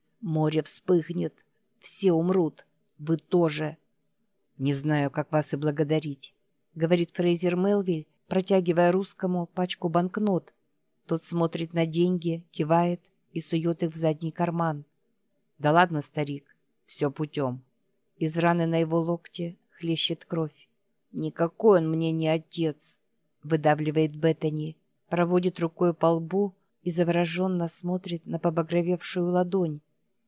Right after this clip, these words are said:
«И она мне не мать, хотя трахаются они как кролики. Это правда». Русский брезгливо косится на виновницу свалившегося на его голову приключения,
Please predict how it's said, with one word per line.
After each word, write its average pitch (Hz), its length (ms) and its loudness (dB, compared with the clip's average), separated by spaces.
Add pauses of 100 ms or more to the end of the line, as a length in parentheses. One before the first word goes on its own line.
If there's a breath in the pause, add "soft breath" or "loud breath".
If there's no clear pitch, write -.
(220)
«И 160 140 -2
она 165 320 2
мне 156 240 -2
не 165 160 -2
мать, 160 420 -4 (380)
хотя 160 320 -2
трахаются 160 640 0
они 156 160 -2
как 156 240 -2
кролики. 156 720 -2 (400)
Это 185 240 -4
правда». 147 580 -2 (720)
Русский 202 400 -4
брезгливо 175 560 0
косится 180 540 -6
на 165 120 0
виновницу 170 560 -2
свалившегося 156 800 -2
на 156 100 0
его 156 220 2
голову 156 460 0
приключения, 165 960 -2